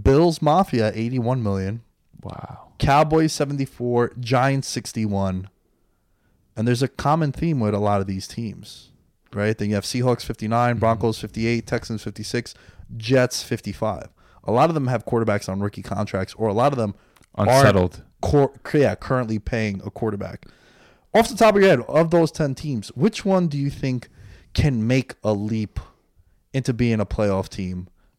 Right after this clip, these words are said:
Speaker 1: Maybe, maybe one that wasn't a playoff team. So you're not allowed to say Seattle, uh, o-, off this list, and, like,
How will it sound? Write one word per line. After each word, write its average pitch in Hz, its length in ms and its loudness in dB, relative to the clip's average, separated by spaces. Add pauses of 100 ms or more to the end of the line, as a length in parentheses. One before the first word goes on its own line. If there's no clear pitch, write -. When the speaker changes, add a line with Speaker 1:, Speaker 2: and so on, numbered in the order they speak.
Speaker 1:
Maybe, 147 420 2
maybe 156 240 4
one 147 180 4
that 127 140 4
wasn't 113 320 0
a 92 60 -4
playoff 92 380 -4
team. 92 180 -8
So 107 220 0
you're 110 180 -2
not 147 160 4
allowed 135 220 4
to 131 100 -2
say 127 160 -4
Seattle, 104 640 -2 (240)
uh, 101 240 -2
o-, 101 260 -2
off 98 140 -4
this 95 200 -6
list, 95 340 -10 (300)
and, 120 200 0
like, 107 220 0